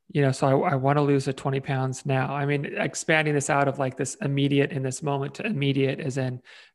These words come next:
very short term, I think, and, and I think part of this is human nature that then these industries capitalize on, right? 'Cause,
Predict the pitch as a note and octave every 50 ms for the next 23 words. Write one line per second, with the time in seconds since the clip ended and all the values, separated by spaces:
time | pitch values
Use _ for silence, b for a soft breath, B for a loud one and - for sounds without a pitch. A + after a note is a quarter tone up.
0 | B - D#3 C#3+ C#3 C3+ - - D#3+ D3 D3 - - - D#3 D#3+ D#3+ D3+ C#3+ C#3
1 | C3+ C3 B2+ b b b b b b b b b - C#3 C3+ - E3 D3+ C3+ -
2 | - - _ _ _ - - - _ _ _ _ _ _ - - D3+ D3 D3 F#3
3 | G3 D3 C#3+ C#3 C#3 C#3 - - _ _ _ _ _ _ - - D3+ C3+ D#3 C3+
4 | - - - E3 D#3+ E3 E3+ E3 E3+ E3 - E3 D#3 - - - - - - D3
5 | E3 F3 E3+ D#3 D#3 E3 E3 - F3+ D#3+ D3+ D3 - D#3 D3+ D3+ D3 D3 D3+ C#3+
6 | D3 D3 C#3+ D3 - D#3 C#3+ - - D3+ D3+ - - - C#3+ D3 C#3+ C#3+ C#3+ C#3+
7 | C#3+ D3 D3+ D3 - - C#3+ C#3+ D3+ D#3 - - D3 C3 -